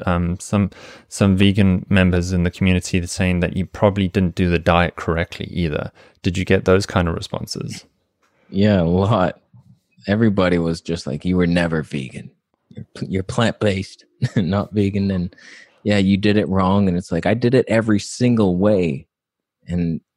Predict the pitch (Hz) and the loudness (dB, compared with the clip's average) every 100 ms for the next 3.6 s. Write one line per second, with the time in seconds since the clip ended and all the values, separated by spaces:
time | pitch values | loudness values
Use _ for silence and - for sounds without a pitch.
0 | - 98 98 87 85 85 - _ _ - | -2 2 2 2 0 -2 -8 _ _ -4
1 | 98 85 85 107 92 - 85 - 95 92 | -2 0 0 0 0 -2 -4 0 0 2
2 | 95 92 90 - 127 120 98 - 101 80 | 2 2 0 0 2 2 0 -4 -4 -4
3 | 69 - - 92 95 92 | -6 -10 -8 -2 -2 -2